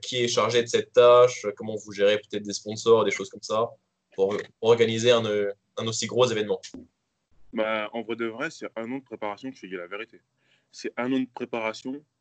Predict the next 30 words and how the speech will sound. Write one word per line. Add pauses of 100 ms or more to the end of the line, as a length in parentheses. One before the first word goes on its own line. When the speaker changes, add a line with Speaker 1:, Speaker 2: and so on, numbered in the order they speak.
(320)
Speaker 2:
dans
le
sens
où,
euh,
faut
savoir
que (500)
t'as
jamais
que
la
compétition
à
t'occuper. (400)
T'as
ta
vie (100)
plus
la
compétition
à
t'occuper.
Tu
vois
ce
que
je
veux
dire ?